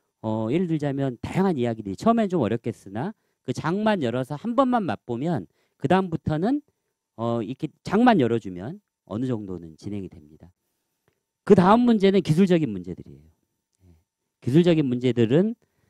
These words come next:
어, 조금씩 스킬을 쌓아가면서 정리하시면 된다라고 보고요.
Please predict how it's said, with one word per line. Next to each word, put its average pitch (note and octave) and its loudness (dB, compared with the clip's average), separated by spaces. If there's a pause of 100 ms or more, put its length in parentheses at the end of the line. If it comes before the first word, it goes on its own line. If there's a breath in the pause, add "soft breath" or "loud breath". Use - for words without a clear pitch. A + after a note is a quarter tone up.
(220)
어, G2 -4
조금씩 G#3 0 (100)
스킬을 A3+ -2
쌓아가면서 D3+ 2
정리하시면 A#2+ -4
된다라고 F#2+ -8
보고요. A#2+ -6